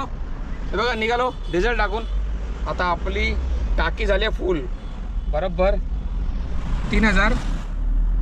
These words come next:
काहीतरी सोळा रुपये गेले, सॉरी, तेहतीसशे सोळा रुपये गेले. त्याच्यामध्ये आपली गाडी आता फुल, म्हणजे आपण आतापर्यंत भावांनो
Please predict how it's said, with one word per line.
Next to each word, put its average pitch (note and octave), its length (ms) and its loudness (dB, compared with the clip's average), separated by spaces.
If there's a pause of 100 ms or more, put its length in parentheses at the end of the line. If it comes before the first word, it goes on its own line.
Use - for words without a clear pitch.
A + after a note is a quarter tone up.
(320)
काहीतरी G#3 340 4
सोळा F#3+ 300 2
रुपये G#3 220 0
गेले, F3 160 2 (920)
सॉरी, F#3+ 120 0
तेहतीसशे A3+ 460 2
सोळा A3 200 2
रुपये A3+ 200 0
गेले. F#3+ 160 -2 (840)
त्याच्यामध्ये G#3+ 320 4
आपली A3 140 2
गाडी G#3+ 200 4
आता A3+ 80 6
फुल, A#3+ 300 4 (460)
म्हणजे F3+ 220 6
आपण G#3+ 320 4
आतापर्यंत C4 760 2
भावांनो A#3+ 500 2